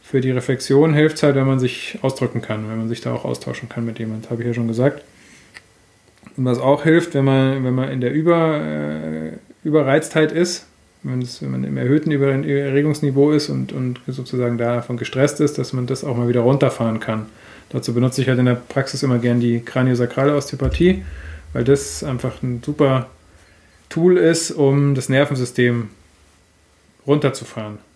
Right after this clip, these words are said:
Von einem hohen Erregungsniveau das Nervensystem zu beruhigen und dadurch kann sich auch der Körper beruhigen, dadurch kann sich dann der Geist wieder beruhigen, das beruhigt wieder den Körper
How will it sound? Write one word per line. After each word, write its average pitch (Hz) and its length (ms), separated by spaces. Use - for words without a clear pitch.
Von 120 160
einem 120 140
hohen 147 180
Erregungsniveau 135 920
das - 120
Nervensystem 131 560
zu 117 140
beruhigen 165 540
und 139 140
dadurch 127 240
kann 127 160
sich 120 120
auch 113 100
der 117 100
Körper 156 320
beruhigen, 151 380
dadurch 120 220
kann 117 140
sich 117 140
dann 117 120
der 113 100
Geist 139 320
wieder 139 100
beruhigen, 135 340
das 123 100
beruhigt 117 340
wieder 113 100
den 110 160
Körper 151 480